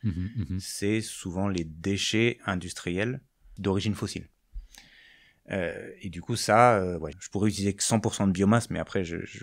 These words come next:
Speaker 2: je consomme un peu trop de biomasse, quoi. <laughs> Et puis, qu'est-ce que je fais de mon pneu usagé ? <laughs> C'est notre problème. Euh, après, l'autre, sur la matière calcique, si je fais du ciment, euh, originel, on va dire, qu'on appelle le ciment Portland,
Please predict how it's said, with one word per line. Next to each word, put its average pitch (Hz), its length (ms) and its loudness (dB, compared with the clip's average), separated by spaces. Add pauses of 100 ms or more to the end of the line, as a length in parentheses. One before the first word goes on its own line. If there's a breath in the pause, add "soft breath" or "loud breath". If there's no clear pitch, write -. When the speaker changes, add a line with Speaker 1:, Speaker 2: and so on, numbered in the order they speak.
(160)
Speaker 2:
je - 120 -20
consomme 82 260 -8
un 82 60 -6
peu 87 100 -8
trop - 160 -4
de 85 60 -6
biomasse, 82 340 -8
quoi. - 120 -10
<laughs> - 640 2
Et 117 80 2
puis, 104 120 -4
qu'est-ce - 160 -2
que 110 80 -2
je - 80 -4
fais 117 120 0
de 98 80 -2
mon 95 100 2
pneu 101 200 -2
usagé ? 98 440 -2
<laughs> 190 80 -6
C'est - 160 -2
notre - 140 0
problème. - 300 -2 (640 loud breath)
Euh, 113 220 4 (220)
après, 143 260 2
l'autre, 147 300 4
sur 104 100 -4
la 95 60 0
matière 107 300 -2
calcique, - 500 -8 (160)
si - 280 -2
je - 100 -4
fais 139 120 0
du 110 420 -2 (280)
ciment, 143 720 0 (320)
euh, 95 220 -4 (320)
originel, 120 560 2
on 143 60 0
va 127 100 0
dire, 131 160 -4
qu'on 104 140 -4
appelle 98 200 -4
le 90 100 -6
ciment 95 260 -6
Portland, 85 440 -6